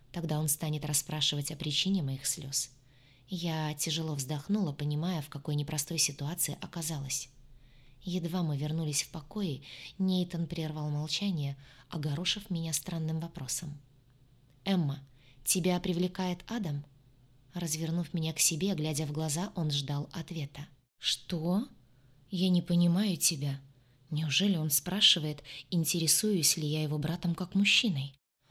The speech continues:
Уточнить муж мне не дал, а просто, подхватив на руки, отнес в кровать. "Ты хочешь?" —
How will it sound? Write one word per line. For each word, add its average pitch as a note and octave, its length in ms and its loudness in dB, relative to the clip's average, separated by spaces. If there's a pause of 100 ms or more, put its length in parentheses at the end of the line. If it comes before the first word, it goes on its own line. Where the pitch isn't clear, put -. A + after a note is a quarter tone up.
(160)
Уточнить F3 720 2
муж E3 340 2
мне F3+ 240 4
не F#3 180 2
дал, C#3 240 -4 (260)
а E3 100 -6
просто, G3+ 360 -2
подхватив D3 540 -6
на F#3 180 0
руки, - 260 -6
отнес D3+ 420 -4
в - 100 -10
кровать. D3 520 -8 (880)
"Ты F3+ 140 -6
хочешь?" — - 680 -2